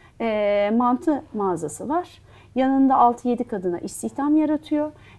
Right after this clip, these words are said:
Kendi minibüsü var. Minibüsüyle, e, evinde olup, e, evinden dışarıya çıkmayan kadınların yaptığı mantıları topluyor.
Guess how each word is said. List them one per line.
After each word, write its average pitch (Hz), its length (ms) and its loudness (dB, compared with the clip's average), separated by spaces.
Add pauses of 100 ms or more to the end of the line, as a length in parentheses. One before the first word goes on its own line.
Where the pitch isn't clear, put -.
Kendi 330 340 6
minibüsü 269 580 6
var. 220 320 -2 (280)
Minibüsüyle, 294 880 2 (240)
e, 226 80 -2
evinde 269 680 4
olup, 262 400 4 (280)
e, 226 60 0 (640)
evinden 285 520 4
dışarıya 277 420 0
çıkmayan 254 540 -2
kadınların 240 640 -2 (140)
yaptığı 226 400 0
mantıları 247 560 0
topluyor. 208 480 -2